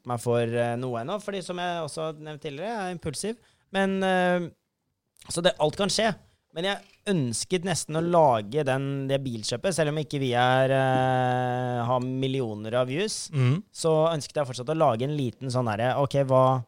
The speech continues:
Speaker 1: kunne jeg skaffet for å, å, hva kunne vi gjort det mest kult med, da?
Speaker 2: Mm.
Speaker 1: For jeg, jeg kommer til å modde den, liksom. Jeg kommer, jeg kommer ikke til å klare å holde meg.
Speaker 2: Nei.
Speaker 1: Eh, det første jeg gjør, er å fikse lyden. Jeg synes alt er nesten dritt,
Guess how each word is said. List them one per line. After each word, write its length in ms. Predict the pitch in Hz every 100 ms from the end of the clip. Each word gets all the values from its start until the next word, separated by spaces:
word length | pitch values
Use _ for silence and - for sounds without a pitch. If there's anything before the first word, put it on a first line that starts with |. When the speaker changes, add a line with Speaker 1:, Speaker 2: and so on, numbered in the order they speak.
| _
Speaker 1:
kunne 160 | - 127
jeg 760 | 135 135 135 135 139 131 127
skaffet 640 | 127 - 147 - 135 - - _ _ _
for 180 | - 151
å, 220 | 143 135 - _ -
å, 100 | - _ 135
hva 160 | 143
kunne 140 | 143 156
vi 60 | 151
gjort 180 | 131
det 80 | -
mest 220 | 139 135 -
kult 240 | 127 -
med, 100 | 170
da? 100 | 185 117 -
Speaker 2:
Mm. 160 | 143 107
Speaker 1:
For 60 | 151
jeg, 460 | 147 185 165 131 -
jeg 220 | 123 151
kommer 240 | 175 113
til 100 | 101
å 40 | 123
modde 340 | 123 98 101
den, 160 | 101 175
liksom. 220 | 185 131
Jeg 120 | 135
kommer, 240 | - 139 117
jeg 100 | 123
kommer 160 | 147 101
ikke 100 | -
til 100 | 123
å 20 |
klare 180 | 120 101
å 20 |
holde 180 | 110 95
meg. 180 | 123 147 _ 139
Speaker 2:
Nei. 140 | 139 - -
Speaker 1:
Eh, 460 | 135 135 131 131
det 120 | 127 127
første 240 | 139 -
jeg 200 | 117 127
gjør, 160 | 143 175
er 120 | 127
å 80 | 117
fikse 240 | 120 -
lyden. 340 | 117 110 104 156
Jeg 140 | 127
synes 180 | 127 147 - _ _
alt 360 | - 208 - - -
er 140 | 151
nesten 260 | 143 135 127
dritt, 320 | 123 -